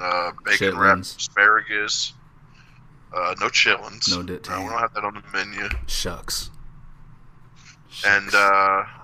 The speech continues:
Speaker 1: and then I don't
Speaker 2: Oh,
Speaker 1: have to
Speaker 2: no.
Speaker 1: work till one thirty the next day or tomorrow. So yeah.
Speaker 2: Yeah.
Speaker 1: Nice.
Speaker 2: Okay.
Speaker 1: And, and it, it's, it's baby Jesus' birthday,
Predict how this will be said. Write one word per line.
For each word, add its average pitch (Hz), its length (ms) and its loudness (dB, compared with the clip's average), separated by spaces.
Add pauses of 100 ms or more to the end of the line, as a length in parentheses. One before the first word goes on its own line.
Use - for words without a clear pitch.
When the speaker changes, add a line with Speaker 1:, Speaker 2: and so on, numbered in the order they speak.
Speaker 1:
and 110 100 0
then 113 80 4
I 110 60 6
don't 113 100 4
Speaker 2:
Oh, - 40 0
Speaker 1:
have 117 80 0
to 90 120 -10
Speaker 2:
no. - 20 -10
Speaker 1:
work 113 220 -4
till 110 220 -6
one 110 160 -4
thirty 117 260 0
the 113 80 -6
next 113 260 -2
day 117 260 -6 (140)
or 101 80 -4
tomorrow. 104 480 -6
So - 200 -6
yeah. 104 320 -2 (360)
Speaker 2:
Yeah. 101 280 -4 (360)
Speaker 1:
Nice. - 240 -8
Speaker 2:
Okay. 123 100 -8
Speaker 1:
And, - 1080 -4 (120)
and 202 100 2
it, 165 100 -2
it's, 127 180 -4
it's 117 140 -6 (100)
baby 175 260 0
Jesus' 208 380 -10
birthday, 127 520 -2